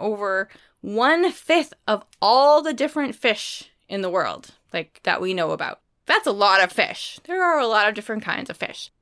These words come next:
And this man would travel all over the place, and he would bring home species of them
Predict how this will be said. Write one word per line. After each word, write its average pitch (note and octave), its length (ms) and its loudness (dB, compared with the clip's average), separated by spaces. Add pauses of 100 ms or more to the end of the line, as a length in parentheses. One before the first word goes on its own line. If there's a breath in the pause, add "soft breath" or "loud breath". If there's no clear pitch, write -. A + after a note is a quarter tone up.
(120)
And A3 180 2
this E4+ 160 2
man F#4+ 220 2
would A3+ 100 -2
travel A3 300 2
all A3 300 4
over B3+ 180 4
the A#3 80 -2
place, F#3+ 460 -6 (420)
and F#3 420 0 (360)
he G#3 180 -12
would F3+ 160 -6
bring G#3 180 -2
home F#3+ 200 -4
species C4 640 -6
of A#3+ 160 -6
them A3+ 240 -2